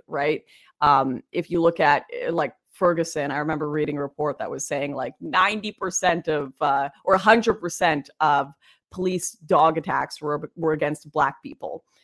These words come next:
And this study was being brought up again and again, like, "Holy, like, white cops just sicking dogs on Black people. This is horrific racism." You actually look into the study, you read it. Uh, the area where the attacks happened were eighty percent Black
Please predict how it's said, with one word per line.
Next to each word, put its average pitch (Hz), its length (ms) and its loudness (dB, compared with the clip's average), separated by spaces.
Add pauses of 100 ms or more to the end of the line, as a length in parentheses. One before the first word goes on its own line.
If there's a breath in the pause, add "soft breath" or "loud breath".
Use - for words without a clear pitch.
(160)
And 156 200 2
this 160 260 2
study 165 320 2
was 151 160 -4
being 151 240 -4
brought 143 280 0
up 143 180 -2
again 151 260 -4
and 143 100 -6
again, 143 300 -4
like, 131 180 -6
"Holy, 165 580 -2
like, 107 220 -8
white 165 240 0
cops - 380 0
just - 280 -10
sicking 175 280 -6
dogs 151 320 2
on 147 120 -2
Black 151 300 0
people. - 220 -8
This 147 160 -10
is 151 100 -12
horrific 165 360 -2
racism." 156 640 -2
You 175 140 2
actually 190 300 2
look 165 200 0
into 165 180 0
the 160 100 -6
study, 165 300 0
you 147 160 -6
read 156 220 2
it. 160 160 2 (640 soft breath)
Uh, 139 180 2
the 151 200 0
area 175 360 6
where 165 160 4
the 160 140 0
attacks 156 400 0
happened 170 600 2
were 135 460 -4 (520)
eighty 185 260 2
percent 156 500 -2
Black 143 360 2